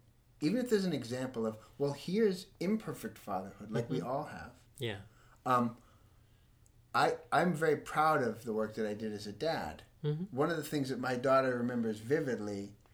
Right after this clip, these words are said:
Speaker 1: is me throwing her dollhouse down the hall because it was in my bedroom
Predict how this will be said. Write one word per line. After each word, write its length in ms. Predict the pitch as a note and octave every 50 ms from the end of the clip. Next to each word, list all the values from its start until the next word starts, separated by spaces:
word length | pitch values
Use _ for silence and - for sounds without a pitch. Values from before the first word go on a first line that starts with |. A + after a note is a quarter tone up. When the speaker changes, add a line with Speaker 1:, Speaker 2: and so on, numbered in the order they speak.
| - - -
Speaker 1:
is 160 | - B2+ B2
me 180 | B2+ C3+ B2+ B2+
throwing 420 | - - - C3+ C3 C3+ C3+ B2+
her 160 | A#2+ B2 A#2+ A2
dollhouse 640 | A#2 B2 B2+ C3 B2+ B2 - A2+ G#2+ G2+ - -
down 240 | - A#2+ A2+ G#2+ G#2
the 60 | G#2+
hall 460 | G#2 - - C3 C3 A#2 G2+ - - - - - - - - - - - - - - - - - - -
because 280 | B2 A#2 - C3 A#2+ C3
it 80 | B2+
was 160 | B2+ B2 A#2
in 100 | B2 A#2
my 140 | A#2 A2+ A#2
bedroom 400 | A#2 B2 D3+ E3 E3 D#3 D#3 C#3+